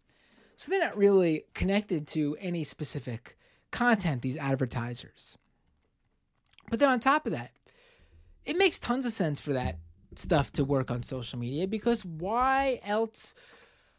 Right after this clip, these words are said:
uh, what else, excuse me, would let you, would, would make you spend more time on there? I mean, you, we,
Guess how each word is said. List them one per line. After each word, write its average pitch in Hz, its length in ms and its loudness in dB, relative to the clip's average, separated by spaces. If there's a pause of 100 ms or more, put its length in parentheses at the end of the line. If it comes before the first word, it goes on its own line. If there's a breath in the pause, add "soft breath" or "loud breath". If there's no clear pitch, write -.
(100)
uh, 190 140 0
what 214 300 8
else, 247 320 6
excuse 175 440 -4
me, 151 300 -2 (600)
would 240 220 2
let 220 280 0
you, 247 380 -2 (100)
would, 208 240 6
would 190 220 4
make 190 300 4
you 240 80 -2
spend 165 280 4
more 196 160 4
time 247 380 -4
on 311 160 -6
there? 131 140 -12 (1600)
I 240 60 -2
mean, 254 240 4 (760)
you, 233 640 4
we, 262 160 -2